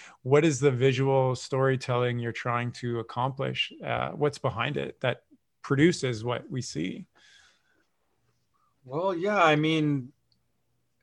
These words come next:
Speaker 2: it's, I guess it's different for each project, but I mean, it's,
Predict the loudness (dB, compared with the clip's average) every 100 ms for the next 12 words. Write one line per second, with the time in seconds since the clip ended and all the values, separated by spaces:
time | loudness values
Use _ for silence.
0 | -14 -8 -6 -6 -6 -4 -4 -2 -4 -2
1 | -4 -2 -4 -4 -4 -2 0 0 -6 -4
2 | 2 2 2 0 0 -2 -8 -6 -2 -2
3 | -4 -8 -10 _ _ -12 -12 _ -10 -8
4 | -8 -8 -6 -8 -8 _ _ _ _ _
5 | _ _ _ _ _ _ _ _ -12 -8
6 | -6 -6